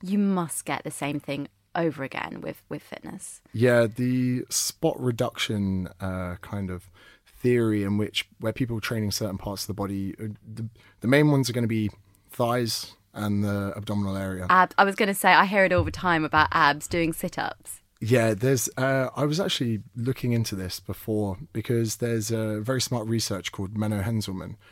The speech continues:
Speaker 1: Okay.
Speaker 2: And he actually came out saying, "Do you know what? Here are the studies." And some of these studies are up to fifty years old
Speaker 1: Really?
Speaker 2: of people actually looking into this spot reduction thing. And the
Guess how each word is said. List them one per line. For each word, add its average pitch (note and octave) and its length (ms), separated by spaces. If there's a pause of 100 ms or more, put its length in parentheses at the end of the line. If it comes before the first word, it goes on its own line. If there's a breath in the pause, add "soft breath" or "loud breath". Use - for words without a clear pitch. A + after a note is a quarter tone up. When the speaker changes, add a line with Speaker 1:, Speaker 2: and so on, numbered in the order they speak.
(100)
Speaker 1:
Okay. G3 220 (120)
Speaker 2:
And G2 140
he B2+ 120
actually C3 320
came G#2 240
out G2 160
saying, G2 260
"Do A#2 120
you A#2 60
know A2+ 60
what? G2 260 (120)
Here C3 220
are B2+ 60
the G#2 80
studies." G#2+ 340
And G#2 100
some F#3 120
of - 20
these F3 140
studies B2+ 280
are G#2+ 60
up - 120
to - 80
fifty - 360
years G2+ 240
old G2 260 (240 loud breath)
Speaker 1:
Really? F#3+ 220
Speaker 2:
of A2 220
people B2 280
actually A2 280
looking G#2+ 180
into G#2 200
this F#2+ 120
spot F2+ 240
reduction G2 400
thing. F2 240 (460 loud breath)
And B2 420 (500 soft breath)
the C#3+ 600